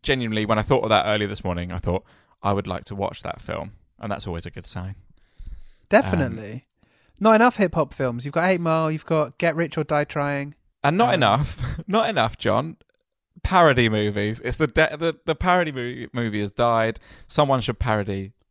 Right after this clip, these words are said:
Speaker 1: these two Kenneth Branagh films.
Speaker 2: You would think in the world of streaming and stuff that the parody movie would sort of do all right, because
Speaker 1: Mm.
Speaker 2: it's quite, like, I assume they're relatively cheap to make,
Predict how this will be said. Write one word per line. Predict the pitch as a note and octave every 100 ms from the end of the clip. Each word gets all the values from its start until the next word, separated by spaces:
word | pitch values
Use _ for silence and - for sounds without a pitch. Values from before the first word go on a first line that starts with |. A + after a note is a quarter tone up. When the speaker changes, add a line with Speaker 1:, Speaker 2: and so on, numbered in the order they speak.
| -
Speaker 1:
these | G#2
two | - G2
Kenneth | G2+ G#2+ F#2+ -
Branagh | F#2+ F#2+
films. | - F2+ F#2+ G2 - - _ _ _ -
Speaker 2:
You | C#4
would | G4+
think | - - B4 B4
in | E4+ B3
the | A3+
world | A3 G#3+
of | G3 -
streaming | - - G3 G#3+ F3+ C3
and | B2 C3
stuff | - B2 A#2 -
that | D#3 B2+
the | D#3
parody | F3 E3+ E3
movie | D#3+ D#3 D3+ D3+ D3
would | D3 D3+
sort | C#3+ - - E3
of | D3
do | - D3+
all | D3+
right, | D3+ F#3 C3
because | B2 D3+
Speaker 1:
Mm. | -
Speaker 2:
it's | A2+
quite, | E3+ D#3+
like, | D3 C#3 - - _ _ _ _ _ -
I |
assume | D#3+ - G3+
they're | F#3+
relatively | F3 G3+ G3+ - D#3 C#3
cheap | C3 C3+ A#2
to | -
make, | A2+ D3 C3 - -